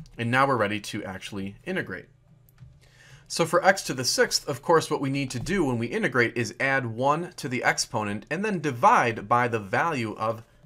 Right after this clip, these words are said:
the new exponent. So six plus one is gonna become seven. That makes the new exponent a seven. So there we will have x to the seventh over seven. We will apply the same rule here. So we'll have six x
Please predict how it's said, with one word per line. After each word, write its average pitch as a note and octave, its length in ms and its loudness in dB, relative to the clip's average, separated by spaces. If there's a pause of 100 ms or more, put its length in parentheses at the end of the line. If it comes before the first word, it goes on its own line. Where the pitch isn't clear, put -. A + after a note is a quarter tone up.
the G2 120 -6
new G#3+ 220 0
exponent. - 480 -10
So G2+ 300 0 (140)
six - 220 -4
plus A#2 260 -2
one C#3+ 160 0
is A#2 100 -6
gonna A2 160 -4
become G2+ 260 -8
seven. D3+ 300 2
That B2+ 120 -4
makes A#2 200 -4
the A2 80 -6
new G#2+ 180 -4
exponent F#2+ 500 -8 (300)
a F#2 120 -12
seven. - 500 -4 (300)
So - 160 -10
there B2+ 200 4
we D#3 120 2
will B2+ 160 2
have A#2 320 2
x C3 280 2
to C3 120 -8
the A2+ 80 -6
seventh A#2 480 -2 (160)
over C3 260 -2
seven. A2 420 -4 (520)
We A#2 100 0
will A#2 160 4
apply B2+ 300 4
the A#2 80 -4
same C#3+ 320 -2
rule C#3 180 0
here. A2+ 300 -4
So A2+ 180 -6
we'll G#2 120 -4
have G#2+ 260 -4
six - 440 -6
x B2 420 -2